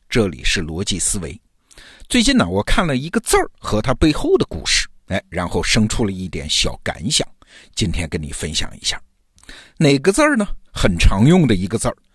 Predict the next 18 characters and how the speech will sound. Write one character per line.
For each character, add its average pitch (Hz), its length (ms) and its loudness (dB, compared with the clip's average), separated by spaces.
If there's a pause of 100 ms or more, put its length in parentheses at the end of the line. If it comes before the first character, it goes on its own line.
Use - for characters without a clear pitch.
(240)
她， 143 300 2 (380)
女 131 340 6
字 240 220 0
旁 76 260 -2
的 71 120 -8
她， - 200 -2 (440)
指 98 260 0
代 107 300 0
第 123 180 0
三 139 180 0
人 120 220 2
称 156 260 2
女 110 220 2
性 190 260 2
的 87 140 -4
那 80 120 -6
个 - 200 -12
她。 - 180 -2